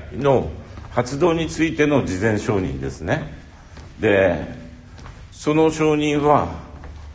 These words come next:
国会承認として法律に入れなきゃおかしいでしょう。そこまでおっしゃるんだったらっていうことを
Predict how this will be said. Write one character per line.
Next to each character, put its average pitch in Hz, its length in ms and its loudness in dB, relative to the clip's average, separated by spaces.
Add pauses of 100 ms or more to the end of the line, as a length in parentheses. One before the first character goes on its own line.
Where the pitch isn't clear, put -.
(340)
国 120 180 2
会 180 260 0
承 190 220 0
認 143 260 2
と 90 100 -4
し - 100 -10
て 85 80 0
法 131 240 2
律 151 280 -2
に 135 140 2
入 98 160 0
れ 139 100 2
な 220 160 -2
き - 100 0
ゃ 123 60 8
お 98 80 6
か 98 120 0
し 98 140 -4
い 87 40 -2
で 80 120 -2
し - 80 -6
ょ 60 140 -6 (600)
う。 - 20 -14
そ 117 140 2
こ 120 100 4
ま 120 120 6
で 107 60 6
お 95 80 6
っ - 20 2
し - 140 0
ゃ 110 40 4
る 101 100 2
ん 90 60 0
だ 80 60 0
っ 73 60 -2
た 113 120 4
ら 123 100 8
っ 131 100 0
て 143 100 -2
い 127 40 2
う 117 40 2
こ 120 80 2
と 135 160 6
を - 280 2